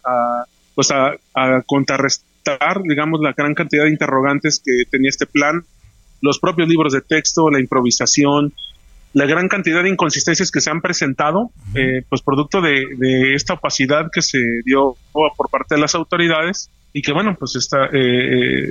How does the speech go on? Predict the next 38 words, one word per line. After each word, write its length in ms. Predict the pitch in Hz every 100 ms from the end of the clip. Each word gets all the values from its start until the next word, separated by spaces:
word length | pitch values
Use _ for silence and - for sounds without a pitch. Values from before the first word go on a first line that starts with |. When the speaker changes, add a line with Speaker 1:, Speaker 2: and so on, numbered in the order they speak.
| 139
Speaker 1:
el, 280 | 123 127 127
la, 120 | 131 -
la 200 | 135 135
propia 260 | 151 165
sentencia 420 | 170 151 156 147 180
confirma 500 | 139 139 143 143 120
esto, 260 | 120 - 117
¿no? 220 | 151 170
Es, 180 | 139 - _ _
requerimos 480 | 131 123 139 160 156
libros, 540 | 165 180 202 226 - -
ahí, 260 | 131 131 147
ahí 200 | 135 143
está 200 | 156 -
la 140 | 165 160
ley 180 | 156 160
que 140 | 156
marca 480 | 143 147 - 160 165 - _ -
que 60 | 143
entre 200 | 127 135
tanto 240 | 131 131
no 120 | 135
tengas 320 | 139 151 151 151
libros, 580 | 151 160 156 - - -
eh, 200 | 131 131 -
actuales, 680 | 131 - 151 151 180 - _ _ -
que 320 | 123 123 127
estos 340 | 139 - 156 147
libros 320 | 170 175 165
que 80 | 147
se 100 | 139
entregaron 540 | 127 135 143 143 135
no 160 | 131 139
son 540 | - 156 156 160 160
ni 180 | 147 131
vigentes 460 | 131 151 147 156
ni 100 | 156
legales 520 | 160 175 180 175 -